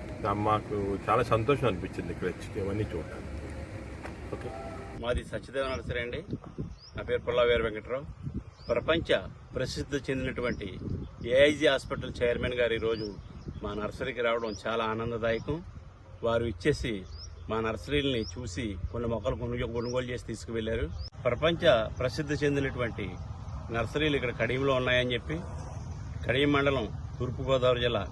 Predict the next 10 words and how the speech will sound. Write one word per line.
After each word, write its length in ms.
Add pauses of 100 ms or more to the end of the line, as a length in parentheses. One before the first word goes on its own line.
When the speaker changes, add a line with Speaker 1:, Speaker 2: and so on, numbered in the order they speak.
Speaker 2:
కడియపులంకలో 540
ఉన్నాయని 360
చెప్పి 240 (260)
ఆయన 160 (240)
కొనియాడారు. 520 (260)
మరియు 260 (680)
దేశ 240 (140)
విదేశాల్లో 580 (640)
గ్రీనరీని 500
సపోర్ట్ 380